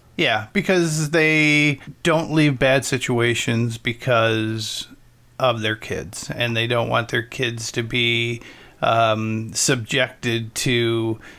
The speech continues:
a lot of the rhetoric that goes along with one spouse leaving the home or an-, another spouse being arrested for domestic violence.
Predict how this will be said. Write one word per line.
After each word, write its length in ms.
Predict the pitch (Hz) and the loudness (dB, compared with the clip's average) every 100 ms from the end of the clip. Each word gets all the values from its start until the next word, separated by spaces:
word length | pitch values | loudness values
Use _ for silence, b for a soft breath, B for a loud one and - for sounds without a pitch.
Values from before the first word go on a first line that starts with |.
| B - | B -4
a 80 | |
lot 260 | 127 117 117 | 0 2 0
of 60 | 117 | -2
the 80 | |
rhetoric 560 | 107 143 143 110 107 - | 0 2 2 0 -2 -4
that 140 | 110 | -6
goes 280 | 107 107 107 | -2 -4 -4
along 560 | 110 107 107 107 104 107 | -4 -2 0 -2 -4 -4
with 640 | 110 104 107 - - - | 0 0 0 -4 -16 -12
one 360 | 110 117 110 110 | -8 -4 -4 -4
spouse 720 | - 113 104 107 - - - | -2 0 2 0 -4 -8 -6
leaving 560 | 110 110 117 110 110 110 | -8 -2 0 0 0 0
the 140 | 104 | -2
home 460 | 107 107 104 104 110 | -2 -2 -2 -2 -2
or 160 | 104 | -2
an-, 120 | 107 107 | -2 -4
another 480 | 110 113 113 110 | -6 -4 -2 -4
spouse 400 | - - 107 107 | -4 0 0 -2
being 360 | - 107 110 110 | -6 -6 -4 -4
arrested 480 | 107 107 107 - 110 | -2 -2 -4 -6 -6
for 140 | 120 | -6
domestic 440 | 110 107 104 - 110 | -4 -4 -4 -6 -2
violence. 540 | 113 110 110 107 | 0 0 -2 -6